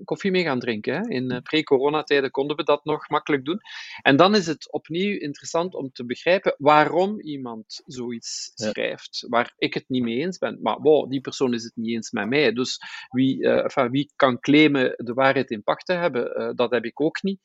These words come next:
Speaker 1: Maar ik wil wel weten waarom die
Speaker 2: Ja.
Speaker 1: persoon een, een mening heeft die, die haaks staat, eh, op de mijne.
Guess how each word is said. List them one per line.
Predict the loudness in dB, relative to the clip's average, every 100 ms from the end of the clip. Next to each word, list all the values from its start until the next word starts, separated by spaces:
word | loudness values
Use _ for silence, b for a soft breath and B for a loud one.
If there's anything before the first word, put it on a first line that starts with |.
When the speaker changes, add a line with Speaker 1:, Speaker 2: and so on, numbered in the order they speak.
| B B B
Speaker 1:
Maar | 4
ik | 6
wil | 6
wel | 6 4
weten | 2 -4 -6
waarom | -6 -4 -4
die | -6 -8
Speaker 2:
Ja. |
Speaker 1:
persoon | -8 -6 -4 -6 -10 -8
een, | -6 -6
een | -6 -4 -2 -2
mening | 0 2 2 2
heeft | 0 -2
die, | -2 0 0
die | -2
haaks | 4 4 4 0 -6
staat, | -6 0 0 0 -4 -10 -4
eh, | -4 2
op | 2 2
de | -2
mijne. | -6 -4 -4